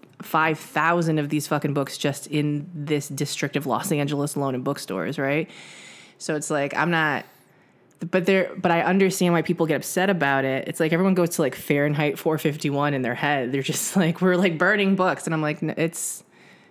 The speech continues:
there. This isn't the only version of this book in the world. Like, it, it, it's just, it's on a,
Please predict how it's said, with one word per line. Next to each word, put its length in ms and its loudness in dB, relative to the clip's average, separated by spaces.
there. 280 2
This 160 0
isn't 200 2
the 160 0
only 340 2
version 400 -2
of 140 -4
this 180 -4
book 220 -6
in 80 -2
the 80 -2
world. 360 -4
Like, 280 -4
it, 160 -6
it, 280 -8
it's 260 -6
just, 380 -6
it's 240 -6
on 200 0
a, 160 -2